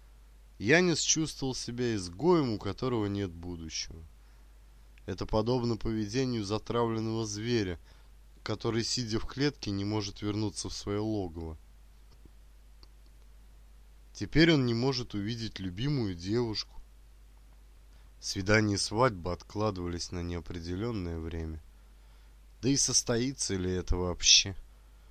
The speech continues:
Вспомнив об Инге, застонал. Янис походил на молодой кедр, у которого ураган только что оторвал где-то посредине ствол с ветками.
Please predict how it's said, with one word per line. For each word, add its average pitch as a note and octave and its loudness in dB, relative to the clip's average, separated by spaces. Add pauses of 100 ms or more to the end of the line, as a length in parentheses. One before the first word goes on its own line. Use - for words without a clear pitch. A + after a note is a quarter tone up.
(460)
Вспомнив D3 4
об B2 2
Инге, C#3+ 0
застонал. G2+ -4 (920)
Янис D3+ 4
походил C#3 0
на C3 2
молодой B2+ 0
кедр, B2 0
у G2+ -6
которого A2 -6
ураган A#2 -2
только B2 -6
что - 0
оторвал A2+ 2
где-то G#2+ -2
посредине A#2 -2
ствол B2 0
с - -6
ветками. F2 -6